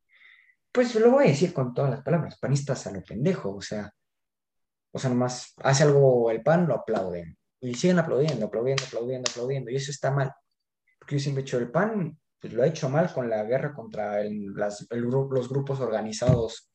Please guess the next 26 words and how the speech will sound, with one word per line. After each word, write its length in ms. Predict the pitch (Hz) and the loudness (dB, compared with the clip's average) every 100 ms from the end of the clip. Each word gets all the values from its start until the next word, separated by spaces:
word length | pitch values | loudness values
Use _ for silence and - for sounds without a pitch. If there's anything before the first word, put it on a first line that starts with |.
| - | -10
que 360 | 104 104 104 - | -10 -8 -12 -10
trafican 800 | 110 107 107 - 107 101 95 _ - | -10 -8 -10 -6 -6 -6 -10 _ -2
cosas 340 | 135 127 110 | 0 0 -4
ilegales, 440 | 117 147 135 - - - - - _ _ _ | 0 2 2 0 -8 -20 -20 -20 _ _ _
lo 120 | - | 0
hizo 160 | 151 165 | 2 2
mal 180 | 151 143 | 2 4
ahí, 360 | 156 202 - _ _ _ _ _ _ _ | 4 2 -2 _ _ _ _ _ _ _
hizo 320 | - 139 165 | -10 -4 -4
cosas 500 | 156 151 165 139 - 120 | -4 -4 -2 -4 -8 -12
mal 640 | 110 127 208 220 156 - - | -4 0 2 2 0 -2 -12
Vicente 520 | 165 104 135 135 - | -10 -6 -4 -4 -2
Fox 360 | 131 175 - | 0 0 -2
con 200 | - 110 | -6 -6
el 80 | 107 | -6
Z 260 | 98 127 110 | -4 -6 -2
L 380 | 110 104 101 143 | -2 -2 -2 0
N, 280 | 180 120 110 | 0 0 -2
o 100 | 151 | -2
sea, 120 | 165 | 2
hizo 180 | 202 214 | 2 2
muchas 300 | 220 220 214 | -2 -2 -8
cosas 280 | - 220 185 | -6 -4 -2
mal 160 | 190 208 | 0 0
Vicente 320 | 160 185 - | 0 -4 -4
Fox, 300 | - 202 - | 2 2 2